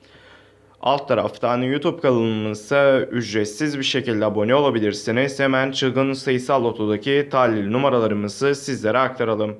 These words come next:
Talihli numaralarımız dört, yirmi bir, yirmi üç, otuz üç, otuz beş, kırk sekiz, Joker sayımız on iki, Süperstar sayımız yetmiş üç.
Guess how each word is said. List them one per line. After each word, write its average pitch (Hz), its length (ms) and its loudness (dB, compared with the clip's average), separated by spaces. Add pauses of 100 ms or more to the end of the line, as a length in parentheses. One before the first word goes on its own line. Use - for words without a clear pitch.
(760)
Talihli 151 540 2
numaralarımız 131 800 0
dört, 151 400 4
yirmi 113 340 0
bir, 135 160 4
yirmi 113 360 0
üç, 139 240 0
otuz 110 280 -6
üç, 139 220 -2
otuz 107 300 -6
beş, 139 260 0
kırk 117 180 -2
sekiz, 131 380 -4
Joker 139 320 0
sayımız 107 400 -2
on 139 100 2
iki, 139 280 -2
Süperstar 127 600 -2
sayımız 104 460 -4
yetmiş 147 360 0
üç. - 240 -4